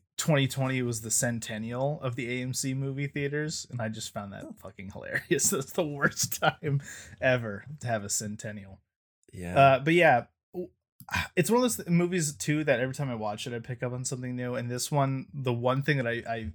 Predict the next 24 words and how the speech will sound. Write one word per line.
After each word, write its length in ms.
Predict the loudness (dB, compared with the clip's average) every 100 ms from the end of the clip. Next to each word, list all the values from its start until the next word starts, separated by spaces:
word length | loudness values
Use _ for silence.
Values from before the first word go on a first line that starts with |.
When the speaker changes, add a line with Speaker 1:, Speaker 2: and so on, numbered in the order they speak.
| -8
Speaker 1:
I, 180 | -10 -10 -14 _ _ _ -2
well, 120 | 2
there's 120 | 2 2
a 20 |
few 180 | -6 -6
things 280 | -6 -6 -8
I 60 |
picked 240 | -12 -8 -6
up 140 | -6
on, 160 | -4 -2
but 100 | 0
the, 80 | 0
the 180 | 0 2
biggest 380 | 6 8 8 4
one 160 | 2 0
to 100 | 0
me 300 | 0 -2 -6 -18 -20 -20 2
is 100 | 6 10
that 280 | 10 8 _ _ _ _ _ 10
I 60 |
didn't 140 | 10 10
realize 380 | 8 8 8 8
until 280 | 6 4 0
just 500 | 2 2 2 0